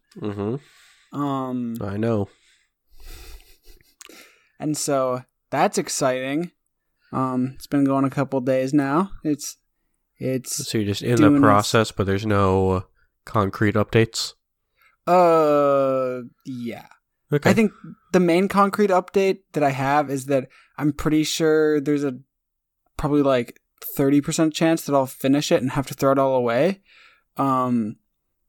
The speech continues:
Speaker 2: and then I'll get to try it again with lessons learned, because I didn't think I was putting in way too much garlic, 'cause I,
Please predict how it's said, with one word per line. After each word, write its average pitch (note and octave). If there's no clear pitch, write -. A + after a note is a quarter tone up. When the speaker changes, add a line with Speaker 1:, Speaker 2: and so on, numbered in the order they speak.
Speaker 2:
and D#3
then C#3+
I'll D3
get C#3+
to C#3+
try D3+
it C#3+
again C#3
with C#3+
lessons B2+
learned, C3+
because C3+
I C3
didn't F3+
think D3+
I G#3
was A3+
putting A#3
in A3+
way A3+
too A#3+
much A#3
garlic, A#3
'cause G#3+
I, A#3+